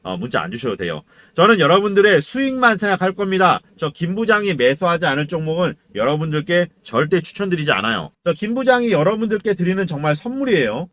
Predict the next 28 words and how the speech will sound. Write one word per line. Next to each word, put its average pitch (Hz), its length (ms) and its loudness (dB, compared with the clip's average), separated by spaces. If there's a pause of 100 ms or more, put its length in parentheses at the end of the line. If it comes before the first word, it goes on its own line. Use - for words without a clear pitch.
(120)
받아가시라는 165 800 0
겁니다. 117 440 -2
자, 135 120 0
위에 220 300 2
있는 240 200 2
번호로 190 500 2
숫자 220 300 -2
일 208 140 2
번 202 160 -4
남겨주셔야 151 500 -2
되고, 143 420 0 (120)
딱 240 240 0
한 285 260 -2
종목만 269 420 2
보내드릴 175 360 0
거예요. 151 400 2
하루에 233 500 2 (140)
엄선해서 180 760 0 (300)
확실하게 247 920 2 (140)
급등 208 520 -4
나오는 180 420 2
종목을 160 460 -2 (260)
딱 220 220 4 (100)
한 226 280 -2
종목 175 380 -2
보내드릴 139 380 -2
거고, 160 380 0 (360)
구독과 226 760 2